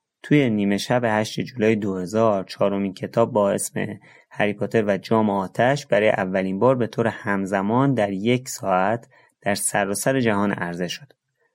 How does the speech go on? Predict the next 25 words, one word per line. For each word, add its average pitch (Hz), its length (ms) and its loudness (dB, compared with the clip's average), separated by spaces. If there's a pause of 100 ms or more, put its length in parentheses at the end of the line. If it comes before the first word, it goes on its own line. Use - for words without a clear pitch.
(360)
جالبه 113 480 2
بدونید 110 560 0
که 95 520 -4 (140)
توی 117 160 2
یکی 113 280 0
از - 140 -2
همین 107 280 0
دوره‌های 95 380 0
عرضهٔ 92 460 -4
همزمان، 98 760 -2
شهر 101 320 -4
کتاب 107 300 -4
نیاوران 101 880 0
تهران 101 520 -2
هم 131 180 2
به 107 80 0
طور 117 180 0
همزمان 101 560 0
به 113 80 0
فروش - 320 -8
کتاب - 380 -10
پرداخت. 92 420 -4 (760)
به 135 80 -2
هر 127 160 2
حال، 95 180 -6